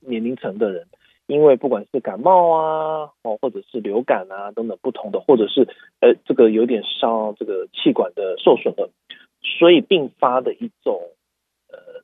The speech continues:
这个肺炎，它是一种肺炎链球，一种细菌。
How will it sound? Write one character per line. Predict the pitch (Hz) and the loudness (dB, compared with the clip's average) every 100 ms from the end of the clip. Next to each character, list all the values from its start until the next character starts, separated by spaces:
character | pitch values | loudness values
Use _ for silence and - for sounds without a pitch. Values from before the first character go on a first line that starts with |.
| - | -4
这 | 113 | -4
个 | - | 2
肺 | 180 | 2
炎， | 113 101 _ _ | 2 -4 _ _
它 | - 135 | 0 0
是 | 139 | 2
一 | 117 | -2
种 | 92 98 | -2 0
肺 | 170 | 0
炎 | 131 | 4
链 | 160 | 4
球， | 131 | 4
一 | 180 | 0
种 | 127 | 0
细 | - | 0
菌。 | 165 208 | 2 2